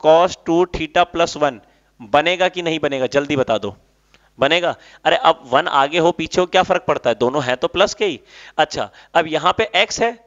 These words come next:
यानी यहाँ पे टू theta है, तो अगर मैं यहाँ पे theta रख लूंगा तो यहाँ पे क्या हो जाएगा? टू theta by two, बस मेरे पास आ गया भाई formula, बात खत्म। तो बस, हाँ जी, क्या करेंगे? now solve करो इसको, simplest form में करना है ना। हाँ जी,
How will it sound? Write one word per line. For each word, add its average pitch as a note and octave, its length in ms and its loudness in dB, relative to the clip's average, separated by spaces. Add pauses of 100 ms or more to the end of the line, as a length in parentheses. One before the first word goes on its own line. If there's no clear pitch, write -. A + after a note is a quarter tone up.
(140)
यानी C#3 200 -6
यहाँ E3 160 0
पे F#3+ 100 -2
टू A3 200 -4
theta A3 220 -4
है, G#3+ 160 2 (260)
तो G3 80 4
अगर F3+ 280 2
मैं G#3+ 100 -2
यहाँ F3 180 2
पे G#3+ 140 -2
theta G#3+ 320 0
रख G3+ 100 -2
लूंगा F3 200 -4
तो E3+ 100 -6
यहाँ D#3+ 120 0
पे E3 100 -6
क्या F3+ 120 -2
हो D3+ 80 0
जाएगा? G#2 220 -8
टू D3 200 -4 (240)
theta D3 240 0
by F3 140 4
two, E3+ 220 0 (300)
बस E3 300 0 (100)
मेरे A2+ 180 -2
पास A2+ 220 -4
आ A2 80 0
गया D3 160 -2
भाई F3 160 -2
formula, F#3 460 -4 (680)
बात B2 180 4
खत्म। F3 240 -6 (500)
तो C3 100 -2
बस, C#3 340 -4 (260)
हाँ D3 180 -2
जी, E3+ 180 0
क्या F3 160 2
करेंगे? D#3 340 -4
now E3+ 260 -2 (1120)
solve E3 280 2
करो F3+ 160 -2
इसको, F3 200 -6
simplest E3+ 380 -4
form G3 140 -4
में G3 100 -2
करना E3 180 0
है G3 60 -2
ना। G3+ 100 -10 (680)
हाँ D#3 80 2
जी, D#3 180 -6